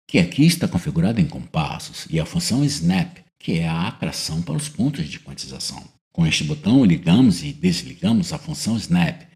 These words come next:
que é a atração à grade, como eu já disse. Também podemos usar a tecla N para ligar e desligar a função Snap. O próximo botão ativa ou desativa a função de edição do modo Ripple.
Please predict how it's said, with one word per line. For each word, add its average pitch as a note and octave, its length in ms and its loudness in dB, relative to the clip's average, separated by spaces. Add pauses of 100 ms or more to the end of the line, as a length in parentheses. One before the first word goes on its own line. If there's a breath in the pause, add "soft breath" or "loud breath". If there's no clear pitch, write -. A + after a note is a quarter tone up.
que F#2 220 0
é C#3 160 2
a A2+ 320 0
atração C#3+ 560 0
à - 20 2
grade, B2+ 380 -2
como C3 200 -12
eu C3+ 40 -12
já C#3 120 -12
disse. - 400 -16 (180)
Também D3 380 4
podemos D#2+ 420 2
usar F2 320 0
a - 60 -4
tecla - 520 -10
N A2 480 2 (200)
para D#2 180 -6
ligar E2+ 680 -6
e C#3+ 60 0
desligar B2+ 760 -2
a - 40 -4
função - 380 -10
Snap. - 320 -12 (540)
O E3+ 80 0
próximo F3 400 4
botão E2 400 0
ativa E2 500 -2
ou D2+ 60 -2
desativa D#2 760 -2
a - 20 -6
função E2+ 640 0
de D#2+ 240 0
edição E2+ 680 2
do F2 140 2
modo F#2 420 6
Ripple. G2 400 0